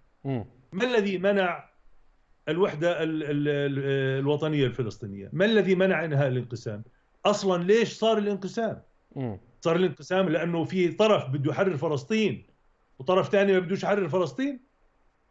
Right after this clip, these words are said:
Speaker 2: صار
Speaker 1: مم.
Speaker 2: الانقسام لأنه في طرف مسلم وطرف كافر؟ لا، صار الانقسام لأنه حماس ارتبطت بأجندات خارجية،
Speaker 1: مم.
Speaker 2: أرادت أن تختطف جزء من إقليم الدولة الفلسطينية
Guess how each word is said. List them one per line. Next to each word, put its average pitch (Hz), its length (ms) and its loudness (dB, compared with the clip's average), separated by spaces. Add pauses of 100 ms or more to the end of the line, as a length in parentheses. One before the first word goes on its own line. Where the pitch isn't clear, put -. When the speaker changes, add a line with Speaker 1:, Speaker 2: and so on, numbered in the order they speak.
(160)
Speaker 2:
صار 202 200 4
Speaker 1:
مم. 226 60 2
Speaker 2:
الانقسام 214 420 2
لأنه 202 180 2
في 190 140 -2
طرف 220 340 2
مسلم 214 400 2
وطرف 196 460 2
كافر؟ 254 480 0 (800)
لا، 294 420 2 (380)
صار 254 260 4
الانقسام 190 580 0
لأنه 190 220 0
حماس 208 580 2 (840)
ارتبطت 196 640 2 (760)
بأجندات 190 600 2
خارجية، 139 640 -2 (320)
Speaker 1:
مم. 139 80 -2
Speaker 2:
أرادت 254 520 4
أن 202 460 -2 (600)
تختطف - 520 2 (720)
جزء 214 300 2
من 190 220 -2
إقليم 196 280 -2
الدولة 185 300 0
الفلسطينية 131 720 -6